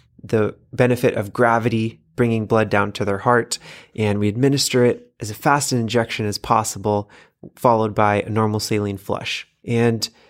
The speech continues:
this can be quite dramatic. Prepare your patients for what they're about to experience. I think about the description in my medical school textbook where it says, "Side effects, impending sense of doom." <laughs> And you really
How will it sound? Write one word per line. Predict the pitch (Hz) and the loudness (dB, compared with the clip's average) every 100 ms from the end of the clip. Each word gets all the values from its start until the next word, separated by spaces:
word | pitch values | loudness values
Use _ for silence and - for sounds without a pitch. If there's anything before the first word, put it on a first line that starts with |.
| _ _ | _ _
this | - - | -4 -2
can | - 208 | 0 0
be | 190 170 - _ | 0 -2 -4 _
quite | - 160 170 - - | -4 0 0 0 -2
dramatic. | 127 113 98 123 156 - - - | 0 2 2 0 -4 -16 -8 -2
Prepare | 143 160 165 | 2 4 4
your | 139 | 2
patients | 131 120 113 117 107 | 2 0 0 -2 -2
for | 110 | 0
what | 107 107 | 0 2
they're | 101 | 2
about | 98 95 - | 2 0 0
to | 110 | -2
experience. | 104 - 104 104 98 123 - - - - - - - | -2 -2 0 2 0 -4 -10 -14 -20 -18 -20 -12 -2
I | 120 127 | 2 4
think | 123 143 143 | 4 0 2
about | 139 117 110 - - | 2 2 2 -2 -6
the | 110 | -4
description | 110 - 110 110 | -2 -2 0 0
in | 104 | 0
my | 104 101 - | 0 -2 -4
medical | 120 120 127 | -2 0 0
school | - 107 | -2 -4
textbook | - 104 - - 104 | -2 -2 -2 -4 -4
where | 107 101 | -2 -2
it | - | 0
says, | 104 101 98 - - - _ _ _ | 0 2 -2 -10 -20 -20 _ _ _
"Side | - 143 135 | 0 2 2
effects, | - 92 - - - _ | 0 -4 -4 -10 -10 _
impending | 127 107 127 139 143 | -8 -4 0 2 0
sense | 131 120 120 | 2 0 0
of | 113 92 | -4 0
doom." | 113 104 95 - _ _ _ - | 2 2 0 -6 _ _ _ -2
<laughs> | - - 135 | -2 -2 -2
And | 127 127 120 113 - - - | 0 0 0 -4 -10 -18 -8
you | - 131 | 0 2
really | 151 156 143 | 4 4 2